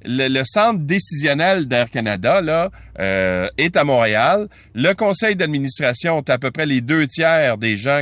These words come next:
qui sont sur le conseil qui sont à Montréal. Les autres sont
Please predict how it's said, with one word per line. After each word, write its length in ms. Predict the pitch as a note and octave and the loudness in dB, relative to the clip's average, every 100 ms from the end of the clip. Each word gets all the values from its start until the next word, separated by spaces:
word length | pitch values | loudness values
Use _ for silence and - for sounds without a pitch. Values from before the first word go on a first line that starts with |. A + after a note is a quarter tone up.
| - | -4
qui 140 | G2+ | -10
sont 180 | - B2 | -8 -8
sur 160 | - | -8
le 100 | A2 | -8
conseil 380 | G2+ G#2 F#2 B2+ | -6 -6 -6 -6
qui 80 | A2+ | -8
sont 180 | A2+ G2+ | -8 -6
à 80 | G2 | -6
Montréal. 460 | F#2 F2 F#2+ C3+ | -4 -2 0 0
Les 240 | A#2+ G2+ A2 | 0 -4 -4
autres 160 | B2 | -6
sont 220 | G#2+ G#2+ | -6 -8